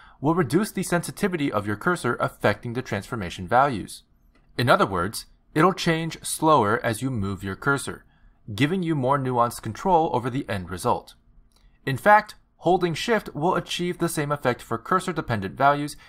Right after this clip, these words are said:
in most other editors as well, for example, dragging a number along a slider. Alright, but what if I have a bunch of boxes that need to be perfectly aligned? Eyeballing it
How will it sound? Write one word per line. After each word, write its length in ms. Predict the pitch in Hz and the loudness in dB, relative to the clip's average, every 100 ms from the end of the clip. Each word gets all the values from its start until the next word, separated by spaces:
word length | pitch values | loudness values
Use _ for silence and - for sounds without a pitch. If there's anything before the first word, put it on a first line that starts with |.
| - | -4
in 240 | 175 170 | -2 2
most 300 | 127 127 - - | 2 2 0 -2
other 300 | 120 120 123 | -2 0 -2
editors 360 | 104 98 95 - | -4 -4 -8 -4
as 240 | 110 - | -6 0
well, 320 | 170 - - - - | 2 2 0 -10 -20
for 160 | - 151 | 0 0
example, 460 | 127 175 190 - _ _ 110 | 2 0 -2 -8 _ _ -14
dragging 500 | 98 117 117 117 113 | -4 2 2 2 -4
a 100 | 101 | -4
number 400 | 101 185 131 156 | 0 0 0 0
along 320 | - 139 95 95 | 2 2 2 -2
a 60 | |
slider. 480 | - 131 107 - - _ _ _ _ _ _ _ _ _ - | 0 2 2 0 -14 _ _ _ _ _ _ _ _ _ 6
Alright, 280 | 180 156 - _ | 8 8 2 _
but 140 | 127 123 | -4 0
what 140 | 190 | 2
if 120 | 233 - | 2 4
I 180 | 151 165 | 4 4
have 340 | 143 131 131 - | 2 2 0 -6
a 120 | 107 | -6
bunch 360 | 85 139 170 131 | 0 0 2 -2
of 120 | - | 0
boxes 500 | 85 69 - 62 - - | -2 -2 -10 -16 -14 -4
that 160 | 123 | -4
need 160 | 135 175 | -2 -4
to 80 | 165 | -2
be 100 | 175 | -6
perfectly 720 | - - 123 123 - 110 117 - | -4 -2 -2 -2 -6 -8 -6 -4
aligned? 580 | 95 87 85 78 69 _ - _ _ - | -6 -4 -2 -4 -8 _ -20 _ _ 0
Eyeballing 540 | 120 185 165 160 170 170 | 4 4 6 4 4 -4
it 160 | - | -8